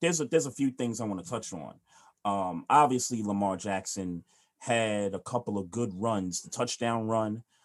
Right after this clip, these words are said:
um, that tied it up at ten ten. Um, the throw, um, I, I don't know if people missed this, but the throw to Mark Andrews when stuff was kinda breaking down and he flushed over to his right and it looked like he was just gonna throw it away and,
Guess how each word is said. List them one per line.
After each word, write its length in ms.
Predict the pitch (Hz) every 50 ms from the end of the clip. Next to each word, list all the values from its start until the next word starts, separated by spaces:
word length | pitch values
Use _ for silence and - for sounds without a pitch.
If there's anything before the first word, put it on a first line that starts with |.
| - - _ -
um, 420 | 98 98 98 95 95 95 95 92 85
that 140 | 92 92 -
tied 240 | - 113 117 113
it 100 | 104 101 107
up 180 | 101 90 -
at 100 | 95 -
ten 240 | - - 123 113 110
ten. 480 | 101 - - 101 98 95 90 90 92 92 _ - - - - _ _
Um, 320 | 101 98 98 95 95 98 90
the 140 | - 101 101
throw, 800 | - - - - - 147 165 185 175 143 113 95 87 87 90 92 - - _
um, 480 | - 110 101 101 98 95 95 92 90 -
I, 160 | 101 104 -
I 40 | 107
don't 120 | 120 120 117
know 80 | 110
if 60 | 104
people 240 | - 127 110 - 101
missed 300 | 95 101 113 113 - -
this, 180 | - 87 - -
but 180 | - 95 92
the 100 | - 92
throw 560 | - - - 135 135 156 160 156 151 156 151 143 - - -
to 440 | - 127 120 117 113 110 110 107 104 - _ _ _ _ _ _ -
Mark 220 | 98 117 120 - - -
Andrews 680 | 123 127 127 120 107 107 107 104 101 101 98 87 92
when 360 | 95 101 101 98 95 95 92
stuff 340 | 87 - - - 117 107 -
was 140 | 104 101 -
kinda 220 | - 120 110 98 87
breaking 320 | 87 110 107 104 113 101
down 360 | 101 107 107 110 110 107 107
and 80 | 104 101
he 60 | 95 -
flushed 360 | - - 117 110 - - 117
over 160 | 110 101 107
to 160 | - - 110 104
his 100 | 92 87
right 320 | 95 104 107 104 101 - _ _ _ _ _ _ _ _ _ _
and 120 | 107 98 98
it 80 | 95
looked 240 | 92 107 117 117 -
like 380 | 98 104 101 101 95 - - - - _ _ _ _
he 120 | - 117
was 100 | 113 107
just 160 | 101 107 - -
gonna 140 | 101 95 -
throw 200 | - 113 110 107
it 40 | 98
away 480 | 98 92 107 117 117 107 104 101 95 95
and, 520 | 92 92 92 90 90 87 87 87 82